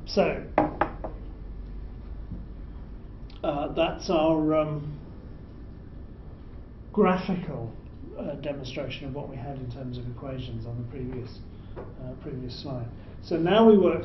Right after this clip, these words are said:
through, having sort of talked through that process, we can work through to a definition of what simple harmonic motion is. All right, so simple harmonic motion then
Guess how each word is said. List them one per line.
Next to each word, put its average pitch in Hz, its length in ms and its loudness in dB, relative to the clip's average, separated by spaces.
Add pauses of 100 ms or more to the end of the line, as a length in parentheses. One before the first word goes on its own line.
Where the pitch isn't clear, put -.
(120)
through, 147 300 4
having 156 340 0
sort 156 220 0
of 147 100 -2 (360)
talked - 480 8 (100)
through 202 320 12
that 135 240 -2
process, 175 500 0
we 160 100 -4
can 147 180 -4
work 151 240 0 (100)
through 147 300 0
to 147 80 -4
a 143 40 0
definition 147 800 -2 (540)
of - 140 -6
what 139 180 -6
simple 151 300 -4
harmonic 131 420 -6
motion 127 380 -6
is. 123 240 -6 (1700)
All 151 120 -2
right, 202 140 2
so 175 120 0
simple 214 300 6
harmonic 175 340 8
motion 170 460 4
then 156 480 0